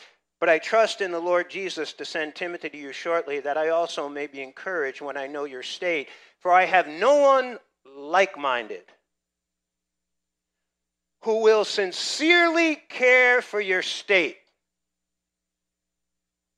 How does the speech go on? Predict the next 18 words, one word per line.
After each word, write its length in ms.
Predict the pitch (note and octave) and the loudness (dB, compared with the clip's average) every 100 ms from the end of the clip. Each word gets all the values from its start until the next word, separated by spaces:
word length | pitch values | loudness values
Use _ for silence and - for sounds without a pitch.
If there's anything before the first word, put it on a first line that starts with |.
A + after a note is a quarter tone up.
| _ _ _ _ _ _ _ _ _ | _ _ _ _ _ _ _ _ _
Sincerely 640 | - C3 - G3+ G3+ G3+ | -20 -18 -12 -8 -8 -10
care, 460 | - - D#3+ B2 F#2+ _ _ _ _ | -12 -8 -6 -4 -8 _ _ _ _
Philippians, 720 | - C3 - C#3 B2 B2 G#2+ - _ _ _ _ _ - | -10 -10 -10 -12 -14 -16 -20 -20 _ _ _ _ _ -12
for 120 | C3+ | -10
your 160 | B2 | -10
physical, 680 | A2+ - D3 G3+ G3+ G3+ G#3 _ _ _ _ _ _ _ | -12 -14 -14 -12 -12 -12 -16 _ _ _ _ _ _ _
for 100 | B2+ | -16
your 140 | B2 A2+ | -14 -14
mental, 580 | A#2+ C#3+ D3+ D3+ D3 - _ _ _ _ _ _ _ | -12 -12 -12 -14 -14 -16 _ _ _ _ _ _ _
and 160 | A#2+ | -20
for 220 | A2 C3+ B2 | -14 -14 -12
your 180 | A2 | -12
spiritual 840 | G#2+ - - C#3 C#3 C3+ - C3 C3 | -14 -16 -14 -10 -10 -10 -12 -16 -16
state. 600 | - - - - G#2+ F#2+ _ _ _ _ _ _ _ _ _ _ _ _ _ - | -20 -20 -20 -16 -16 -16 _ _ _ _ _ _ _ _ _ _ _ _ _ -18
Now 120 | A2+ | -10
watch 300 | B2+ C3+ - | -4 -4 -4
verse 220 | D3 C3 | -12 -14
twenty-one. 600 | - C3+ B2+ B2 C3 G#2 | -14 -14 -12 -12 -14 -16